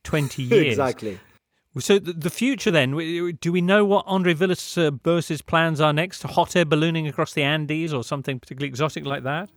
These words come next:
Speaker 2: Yes, something like driving an old car in some sort of, like, rally or something, you know. Or maybe he was gonna come back to manager. Maybe, as a few people are mentioning in France right now, he did all of this because he knew he had another club to go to next season. So it'd be interesting to see,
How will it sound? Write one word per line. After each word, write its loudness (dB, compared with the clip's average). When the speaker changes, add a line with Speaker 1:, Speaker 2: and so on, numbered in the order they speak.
Speaker 2:
Yes, 4
something -4
like -4
driving 2
an -2
old 2
car 4
in -6
some -10
sort 2
of, -6
like, 0
rally 4
or 4
something, -4
you -4
know. 0
Or 4
maybe 4
he 4
was -4
gonna 2
come 2
back 0
to -6
manager. 0
Maybe, 2
as 0
a -4
few -6
people -2
are 2
mentioning -2
in -4
France -2
right -4
now, 2
he 4
did 2
all 6
of 2
this 4
because -2
he -4
knew 4
he 0
had 6
another 4
club 2
to -6
go 4
to -4
next -2
season. -4
So 2
it'd 6
be 4
interesting -2
to -8
see, -2